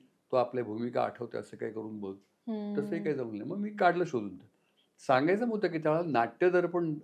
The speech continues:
Speaker 1: रजनी नावाचा कार्यक्रम व्हायचा.
Speaker 2: हम्म, हम्म.
Speaker 1: तर त्यात मला सुधीर दामले तो संयोजक होते एकूण.
Speaker 2: हम्म.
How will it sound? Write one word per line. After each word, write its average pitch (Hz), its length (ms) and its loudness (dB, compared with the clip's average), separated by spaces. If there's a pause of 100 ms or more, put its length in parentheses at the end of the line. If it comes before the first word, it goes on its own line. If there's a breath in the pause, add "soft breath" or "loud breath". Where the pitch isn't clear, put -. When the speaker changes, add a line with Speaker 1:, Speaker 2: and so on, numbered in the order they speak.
Speaker 1:
रजनी 131 380 2
नावाचा 123 320 -2
कार्यक्रम 107 440 -2
व्हायचा. 90 320 -14 (220)
Speaker 2:
हम्म, 208 380 -6
हम्म. 190 140 -10 (420)
Speaker 1:
तर 135 60 -2
त्यात 135 320 2 (160)
मला 143 360 -2 (320)
सुधीर 120 300 -2
दामले 120 400 0
तो 123 320 -6 (300)
संयोजक 120 420 -2
होते 90 260 -12
एकूण. 95 280 -16 (360)
Speaker 2:
हम्म. 214 200 -2